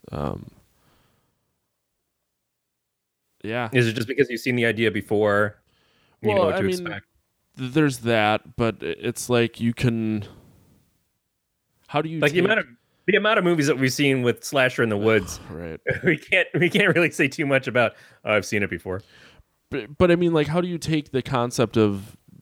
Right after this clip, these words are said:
Speaker 1: being murdered over and over until you can figure out who the killer is to live past the day. Like, how do you, how do you make that ninety minutes long and interesting?
Speaker 2: And you, you do it with a little bit more finesse. You do it with a little bit more of, uh,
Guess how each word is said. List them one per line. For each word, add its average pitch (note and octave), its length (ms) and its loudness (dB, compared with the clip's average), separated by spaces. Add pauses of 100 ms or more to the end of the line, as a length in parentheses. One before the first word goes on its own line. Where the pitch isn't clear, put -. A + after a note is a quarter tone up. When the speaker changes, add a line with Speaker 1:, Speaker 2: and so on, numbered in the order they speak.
(240)
Speaker 1:
being A#2 240 0
murdered G#2 580 4
over G#2 220 2
and G2+ 100 2
over F#2+ 440 0 (680)
until A2 240 2
you G#2+ 100 4
can G#2+ 140 -4
figure A2 260 2
out G2+ 60 0
who A2 100 0
the G2 80 -6
killer G#2+ 360 4
is G2 180 0
to A2 100 -6
live G2 240 -2
past G2 300 -4
the G2 80 -8
day. F#2+ 400 0 (380)
Like, G#2 180 -4
how C3 140 0
do C3+ 60 4
you, A#2+ 280 2
how A#2+ 80 -4
do D3+ 80 2
you C3+ 80 0
make A#2 220 0
that A#2 240 0
ninety A2 360 -2
minutes G#2 300 -2
long G2 400 0
and F2 120 -8
interesting? G#2 520 -6 (1120)
Speaker 2:
And F#3 200 4 (280)
you, F3 480 0
you E3 140 2
do D#3 240 0
it D3+ 40 0
with C#3 140 2
a C3+ 40 0
little B2 160 4
bit A#2 140 -2
more G#2+ 180 4
finesse. F2+ 420 -4
You G#2+ 80 0
do B2+ 240 2
it A#2+ 40 0
with A2+ 160 0
a A2+ 40 2
little A#2 240 4
bit A2+ 140 0
more G#2+ 640 2 (600)
of, G#2 320 2
uh, G2 420 4